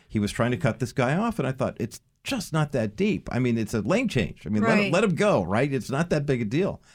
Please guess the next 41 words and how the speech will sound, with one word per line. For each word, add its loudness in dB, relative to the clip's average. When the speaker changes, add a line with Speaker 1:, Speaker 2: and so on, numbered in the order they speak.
Speaker 1:
But 2
what 0
you're 0
seeing, 0
Stephanie, 0
is -2
that 0
same 0
type -4
of -4
approach -2
is -6
showing 0
up -4
in 2
the 2
legal 0
system -4
too. 0
And -2
for -4
bottom 0
line 2
listeners -2
who, 0
if -4
you've -4
been 2
in 2
an 0
accident, -2
and 0
I 0
have, 0
Stephanie -2
was -2
my 2
counsel. -2
I, 0
we 0
didn't -2